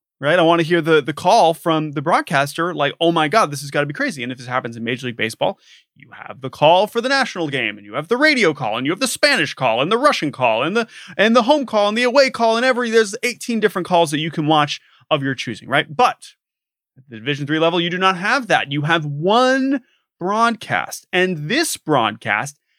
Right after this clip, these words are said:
happened to be done at the University of Wisconsin Whitewater because they were hosting. And so the gentleman who was doing this call, and I do not know his name, sorry, please let, let us know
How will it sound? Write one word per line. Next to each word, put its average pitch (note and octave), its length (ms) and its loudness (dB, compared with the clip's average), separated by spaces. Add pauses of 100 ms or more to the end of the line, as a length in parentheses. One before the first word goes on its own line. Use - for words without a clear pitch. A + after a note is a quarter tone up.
(320)
happened C4+ 400 -2
to C4 140 -2
be A#3+ 200 4
done E3 500 2 (540)
at C3+ 460 -2
the G3+ 60 -6
University D3 420 -2
of D#3 40 -2
Wisconsin D3 400 -4
Whitewater B2 360 2
because E3 360 -4
they G3 100 2
were F3+ 120 0
hosting. B2+ 460 -2
And D#3+ 160 0
so F3+ 360 4
the D#3+ 100 -6
gentleman E3 400 0
who D3+ 80 -2
was C3+ 140 -4
doing F3+ 200 -4
this C#3+ 140 -6
call, C3 160 0
and A#2+ 80 -6
I A2+ 60 -6
do A2+ 100 -8
not A2 100 -2
know A#2 80 -4
his C3+ 140 -6
name, B2 140 -4
sorry, A#2 340 -8
please - 240 -16
let, G#2+ 180 -10
let G#2+ 120 -8
us - 120 -16
know A#2 200 -14